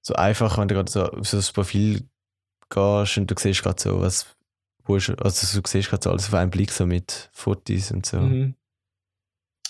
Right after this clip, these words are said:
Speaker 2: Ja. Ist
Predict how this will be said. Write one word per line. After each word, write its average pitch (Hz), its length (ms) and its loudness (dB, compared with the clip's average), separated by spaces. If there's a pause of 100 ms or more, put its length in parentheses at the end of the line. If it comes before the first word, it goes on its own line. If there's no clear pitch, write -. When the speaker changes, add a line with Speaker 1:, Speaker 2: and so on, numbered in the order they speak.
(140)
Speaker 2:
Ja. 123 360 -2 (2250)
Ist 127 240 0